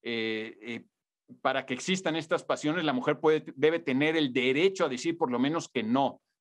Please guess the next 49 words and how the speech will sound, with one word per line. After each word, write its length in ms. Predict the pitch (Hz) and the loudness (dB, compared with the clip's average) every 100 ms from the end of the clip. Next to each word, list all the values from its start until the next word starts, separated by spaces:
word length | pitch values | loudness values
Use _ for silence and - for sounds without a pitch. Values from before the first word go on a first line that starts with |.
| - | -2
que 120 | 127 | 2
no 160 | 147 | 2
te 160 | - 131 | 0 -2
quiere, 360 | 135 151 135 - | 2 2 0 -2
que 120 | 117 | -4
te 180 | 123 120 | -4 0
deja, 460 | 156 147 113 95 _ _ _ _ | 0 0 -4 -6 _ _ _ _
cosas 380 | - 160 180 185 | 2 2 2 -2
que 240 | - 127 127 | 0 0 2
puede 240 | 131 151 | 2 2
hacer 160 | 147 143 | 2 0
una 120 | 127 | -2
mujer 320 | 107 - 123 | -2 -2 0
libre 540 | 123 156 151 143 143 | 2 4 4 2 0
en 80 | 113 | 0
una 160 | 127 131 | 0 -2
sociedad 580 | - 110 107 113 123 - _ _ | -4 -8 -2 0 0 -2 _ _
donde 280 | 113 104 104 | -6 -6 -2
tienen 320 | 143 131 127 | 0 2 2
al 100 | 110 | 0
menos 460 | 117 120 123 123 - - _ - | 0 0 0 -4 -18 -20 _ -6
ese 240 | 123 120 | -4 -4
margen. 440 | 104 98 98 - - _ _ - _ _ _ | -4 -4 -6 -10 -20 _ _ -20 _ _ _
Eh, 260 | - 147 147 | -2 0 2
y 100 | 175 | 2
bueno, 260 | 196 240 170 | 2 4 0
pues 160 | 147 135 | -2 0
lo 160 | 147 | 0
que, 360 | 143 143 143 143 | 0 0 0 0
¿qué 80 | 175 | 0
más 180 | 196 - | 0 0
podemos 220 | 180 175 | -2 0
decir 160 | 180 | 2
de 80 | 190 | 2
Catulo? 420 | 156 143 190 220 | 2 0 2 2
Que 80 | - | 0
lo 160 | 139 135 | 0 2
lean. 580 | 170 214 185 247 262 - _ | 2 2 2 -2 -4 -10 _
Eh, 240 | - 123 131 | -4 -2 -2
Eduardo, 760 | 131 151 175 170 170 160 127 120 _ _ | 0 4 4 4 4 4 2 -4 _ _
sé 200 | - 147 | -8 -6
que 100 | 151 | -4
tiene 220 | 151 156 | -2 0
unas 180 | 151 131 | 0 0
versiones 540 | 123 123 147 151 139 | -2 0 2 2 2
muy 180 | 127 147 | 2 2
buenas 480 | 139 151 151 147 120 | 4 2 2 -2 -2
de 360 | 117 110 107 107 | -4 -2 -2 -2
Catulo 680 | 120 - 175 165 139 139 | -2 2 4 4 2 0